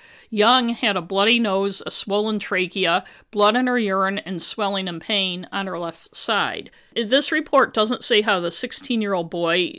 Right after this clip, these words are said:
was doing or what happened to him, but he was also beaten and injured. Mincy said police have not told the family where the S U V is, and this story was written about four days after the attack on Young by the police, so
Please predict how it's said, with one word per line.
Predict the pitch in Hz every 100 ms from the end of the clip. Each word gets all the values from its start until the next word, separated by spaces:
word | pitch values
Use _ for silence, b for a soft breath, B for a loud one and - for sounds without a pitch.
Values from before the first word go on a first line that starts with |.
| -
was | - 220 202
doing | - 240 233
or | 220
what | 175 -
happened | 202 175 196 196
to | 208
him, | 220
but | 202 -
he | 226
was | 196 185
also | 156 - 175
beaten | 165 170 170 170
and | 165
injured. | 170 170 143 - 233
Mincy | 285 285 330
said | 339 277
police | - 262 254
have | - 190
not | 202 277
told | - 311 226
the |
family | - 247 247 247 190 170 190 b b b b
where | 214
the | 202
S | 214 208
U | 226 202
V | 185 226 226 220 220 -
is, | 214 165 170 175
and | - 220 196
this | 247 262
story | - 285 269 254 240 220
was | 214 196
written | 214 196
about | 185 -
four | - 226 208
days | 202 190
after | 165 170 196
the | 180
attack | 139 - 175 151 151 - b b b
on | 185 190
Young | 180 175
by | 170 147
the |
police, | 156 - 180 151 151
so | - - 156 135 165